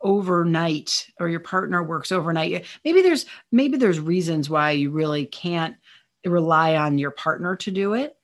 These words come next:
um, or you don't have a partner in raising kids. And I would then look to other sources. Some people are fortunate enough to have family support where they can have their mom or their dad or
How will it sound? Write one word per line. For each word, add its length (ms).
um, 320
or 160
you 80
don't 180
have 200
a 40
partner 680
in 160
raising 320
kids. 440
And 560
I 180
would 220
then 280
look 280
to 260
other 240
sources. 720
Some 320
people 300
are 60
fortunate 400
enough 220
to 80
have 200
family 380
support 580
where 200
they 180
can 180
have 220
their 100
mom 400
or 120
their 100
dad 380
or 320